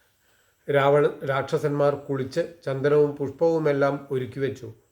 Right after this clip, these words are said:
മണൽ കൊണ്ട് നിർമ്മിച്ച തറയിൽ രത്നപീഠം വെച്ച് അതിൻ്റെ മുകളിൽ ശിവലിംഗം വെച്ച് ആചാര്യൻ്റെ നിർദ്ദേശമനുസരിച്ച് രാവണൻ അഭിഷേകവും അർച്ചനയും നടത്തി. ഭക്തിപൂർവ്വം നമസ്കരിച്ചുകൊണ്ട് രാവണൻ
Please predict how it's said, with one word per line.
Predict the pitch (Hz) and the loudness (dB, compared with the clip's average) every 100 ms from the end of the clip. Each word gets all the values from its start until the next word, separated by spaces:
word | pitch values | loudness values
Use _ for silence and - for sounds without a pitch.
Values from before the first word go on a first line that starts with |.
| _ 131 | _ -4
മണൽ | 131 131 | -2 0
കൊണ്ട് | 139 127 127 | 0 0 -2
നിർമ്മിച്ച | 123 123 139 | -2 -2 -6
തറയിൽ | 131 127 123 123 - _ _ _ - | -4 -2 -2 -4 -14 _ _ _ -10
രത്നപീഠം | 127 120 151 147 127 131 | -10 -2 0 2 0 -2
വെച്ച് | 131 113 | -4 -4
അതിൻ്റെ | 127 127 131 | -4 -4 -4
മുകളിൽ | 131 123 131 | -4 -4 -6
ശിവലിംഗം | 110 127 127 151 139 131 | -4 -4 -2 -2 -2 -4
വെച്ച് | 117 | -4
ആചാര്യൻ്റെ | 123 123 139 143 139 127 | -4 0 2 2 -2 -4
നിർദ്ദേശമനുസരിച്ച് | 127 123 151 156 147 131 117 123 120 123 | -6 -2 -2 0 -2 -4 -6 -10 -10 -6
രാവണൻ | 123 120 127 123 - _ - | -2 -2 -2 -4 -10 _ -12
അഭിഷേകവും | 113 113 - 143 131 127 127 123 - | -10 -10 -2 0 0 0 -2 -4 -10
അർച്ചനയും | 123 113 139 131 123 123 | -10 -6 -4 -2 -2 -4
നടത്തി. | 117 107 117 110 _ _ _ _ - | -6 -6 -12 -14 _ _ _ _ -8
ഭക്തിപൂർവ്വം | 120 113 143 135 135 135 | -8 -4 -2 0 0 0
നമസ്കരിച്ചുകൊണ്ട് | 127 127 117 143 127 135 131 131 139 - _ _ 131 | -2 -4 -4 -4 -4 -4 -4 -4 -6 -10 _ _ -4
രാവണൻ | 127 127 127 | -2 0 -2